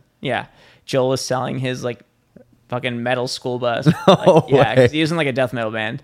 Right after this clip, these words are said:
Speaker 1: But
Speaker 2: Sweet.
Speaker 1: he, he converted a school bus, like, into a, basically an R V.
Speaker 2: That's dope.
Speaker 1: So, yeah, we bought that from him for, like, four or five grand.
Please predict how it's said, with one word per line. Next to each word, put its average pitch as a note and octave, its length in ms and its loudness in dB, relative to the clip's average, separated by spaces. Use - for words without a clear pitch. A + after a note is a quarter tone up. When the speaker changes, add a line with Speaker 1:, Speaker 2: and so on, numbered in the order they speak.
Speaker 1:
But C3 80 -14
Speaker 2:
Sweet. D3+ 640 4
Speaker 1:
he, - 60 -14
he C#3+ 80 -4
converted C#3+ 420 0
a - 40 -6
school D#3 300 -2
bus, B2+ 480 0
like, B2 200 -4
into B2+ 480 -4
a, A#2+ 420 -2
basically C3 300 -4
an A#2 80 -6
R A#2+ 140 0
V. B2 340 -4
Speaker 2:
That's G#2 240 -4
dope. G#2 340 4
Speaker 1:
So, C#3 200 0
yeah, B2+ 240 2
we C3+ 140 -2
bought D3 280 2
that B2 160 0
from A#2+ 160 -12
him A#2+ 280 -8
for, A#2 120 -12
like, A#2 160 -6
four B2 180 -8
or - 20 -12
five A2+ 240 -6
grand. A2+ 320 -10